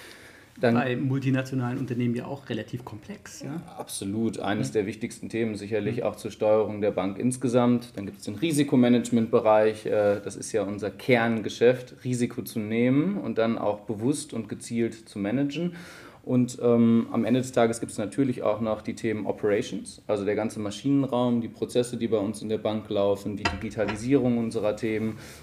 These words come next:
Speaker 1: Ähm, und dann kommen wir natürlich letztendlich auch zu so Supporting Functions, wie es People and Culture, äh, auf Neudeutsch formuliert, oder H R ist, Legal, Audit und Co.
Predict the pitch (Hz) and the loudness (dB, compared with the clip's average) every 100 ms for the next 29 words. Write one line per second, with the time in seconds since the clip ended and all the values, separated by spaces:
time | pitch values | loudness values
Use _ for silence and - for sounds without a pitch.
0 | - - 95 98 98 - - - - - | -12 -4 -2 0 -2 -6 -16 -18 -16 -16
1 | - 117 113 110 107 101 101 101 101 101 | -6 -2 0 0 -2 -4 -6 -6 -6 -6
2 | 101 - 98 - 101 98 92 113 107 113 | -6 -6 -6 -6 -8 -10 -8 -4 -4 -4
3 | - 104 101 110 101 107 104 - - 123 | -6 -6 -6 -8 -8 -10 -10 -12 -10 -8
4 | 107 95 95 131 131 131 120 120 120 113 | -4 -4 2 4 4 4 4 4 0 0
5 | 113 98 101 113 131 127 117 123 117 110 | 0 0 0 2 6 6 4 -2 -4 0
6 | 113 104 95 - 101 - 127 131 113 117 | 0 0 -2 -2 -2 0 6 6 6 2
7 | 117 - - 123 127 123 113 110 117 117 | -2 -10 -4 -2 2 2 2 6 6 6
8 | 113 - 101 - 143 151 | 0 -4 -4 6 6 6